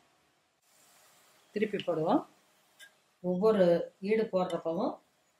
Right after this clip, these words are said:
எண்ணெயை நல்லா காய விட்டுட்டு முறுக்க போடணும். அப்பதான் நமக்கு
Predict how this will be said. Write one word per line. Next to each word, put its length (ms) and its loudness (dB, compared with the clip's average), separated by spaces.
எண்ணெயை 320 2
நல்லா 220 -2
காய 200 2
விட்டுட்டு 340 -4
முறுக்க 320 -2
போடணும். 380 -2
அப்பதான் 320 -2
நமக்கு 240 -2